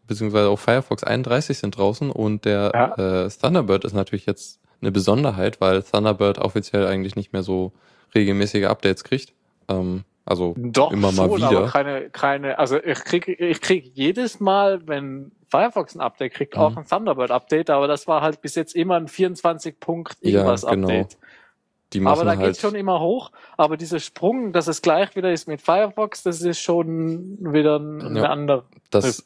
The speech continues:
Speaker 1: das,
Speaker 2: Also
Speaker 1: da bauen sie halt immer in den, in den Versionen immer neue Features ein.
Speaker 2: Ja.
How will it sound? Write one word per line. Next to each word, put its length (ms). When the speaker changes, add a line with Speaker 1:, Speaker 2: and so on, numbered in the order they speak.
Speaker 1:
das, 280
Speaker 2:
Also 240
Speaker 1:
da 140
bauen 240
sie 120
halt 160
immer 220
in 80
den, 400
in 140
den 160
Versionen 320
immer 180
neue 200
Features 420
ein. 240
Speaker 2:
Ja. 120